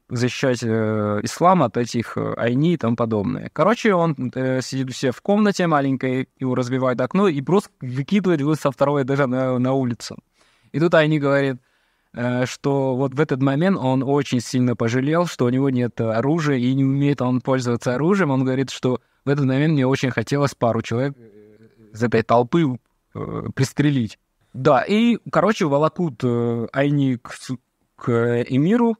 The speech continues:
где про-, происходил там арки, э, такой арк назывался, э,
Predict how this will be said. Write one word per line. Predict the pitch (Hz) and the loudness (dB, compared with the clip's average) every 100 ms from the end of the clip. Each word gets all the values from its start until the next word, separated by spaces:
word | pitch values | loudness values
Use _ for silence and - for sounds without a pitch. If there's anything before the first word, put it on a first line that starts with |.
| - | -4
где | 120 135 120 | 0 2 2
про-, | - 117 - | -2 -6 -4
происходил | 120 - 127 175 | -4 -2 0 0
там | 131 117 110 - | 2 2 0 -2
арки, | 127 151 - 123 110 - - | 2 2 2 0 0 -4 -8
э, | 113 113 113 107 107 107 107 - | -4 -2 -2 0 -2 -2 -6 -8
такой | 117 107 104 | -4 -2 -2
арк | - 123 - | 0 0 0
назывался, | 107 107 113 107 104 - - | -2 0 2 2 2 -2 -4
э, | 113 107 104 104 | -2 0 0 0